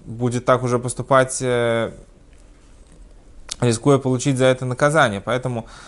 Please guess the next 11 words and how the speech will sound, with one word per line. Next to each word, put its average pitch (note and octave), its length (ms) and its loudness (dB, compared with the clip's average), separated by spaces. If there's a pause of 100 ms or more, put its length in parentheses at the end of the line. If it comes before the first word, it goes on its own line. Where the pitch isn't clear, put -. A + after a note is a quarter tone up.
(160)
в A#2+ 40 -2
воспитательных D3 580 2
целях, G3 580 2
э, A#2+ 240 4
суд E3+ 300 -2
обязан C#3+ 500 2
установить, C3 580 -6
э, G#2 840 -2
наказание A#2+ 920 2
для G#2 500 0 (120)
ребенка, A2+ 420 -4